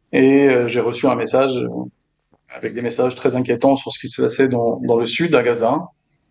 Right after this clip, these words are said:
Et donc, je me suis rendu en courant à la synagogue, avertir tous les gens qui étaient déjà là, il était huit heures deux, en disant, euh, « Ce qui se passe dans le sud, c'est pas normal, c'est pas juste un tir de barrage, c'est pas juste comme on a l'habitude, c'est quelque chose de, de plus grave. »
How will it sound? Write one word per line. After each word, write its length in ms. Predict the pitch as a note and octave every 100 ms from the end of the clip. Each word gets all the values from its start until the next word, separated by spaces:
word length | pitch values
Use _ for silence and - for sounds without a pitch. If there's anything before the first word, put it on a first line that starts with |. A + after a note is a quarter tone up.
| _ _ -
Et 220 | B2+ B2+
donc, 140 | B2
je 60 | A#2+
me 60 | B2+
suis 140 | C#3
rendu 340 | B2 B2+ C3+ - _ _
en 140 | C#3
courant 400 | A#2+ B2 C3+ C3
à 40 | A#2+
la 60 |
synagogue, 480 | A#2 B2+ A#2+ C#3 D3
avertir 400 | A#2+ A2 - B2
tous 100 | B2
les 80 | B2
gens 180 | B2 B2
qui 80 |
étaient 120 | - G#2+
déjà 220 | A2+ A#2
là, 260 | B2 B2
il 80 | A2
était 240 | A2 A#2 A#2
huit 240 | A2+ A2+
heures 160 | A2 G#2
deux, 320 | B2+ D3+ D#3 _ _ _ _ _ _ -
en 80 | A#2
disant, 580 | A2+ A2+ B2+ B2+ B2+
euh, « 300 | A#2+ A#2 A#2 A#2 A#2 - - _ _ _ _ _ _ -
Ce 100 | -
qui 80 | -
se 80 |
passe 160 | - C3
dans 80 | B2+
le 60 |
sud, 260 | B2 C#3+ C#3
c'est 160 | - B2
pas 120 | B2
normal, 400 | A#2+ A#2+ C3+ -
c'est 160 | D4 -
pas 100 | A#2+
juste 320 | C#3 C#3+ -
un 160 | C3
tir 220 | B2 C3 A#2+
de 80 |
barrage, 460 | A#2 A#2+ B2 C3 C3
c'est 100 | -
pas 80 | -
juste 320 | A#2 C3+ B2+
comme 120 | C3
on 20 | B2+
a 20 |
l'habitude, 420 | A#2 A#2+ C3+ D#3
c'est 120 | D3+
quelque 100 | B2+
chose 140 | B2 A#2+
de, 80 |
de 180 | A#2+ A#2+
plus 160 | B2 B2
grave. » 320 | A2 A2+ C3+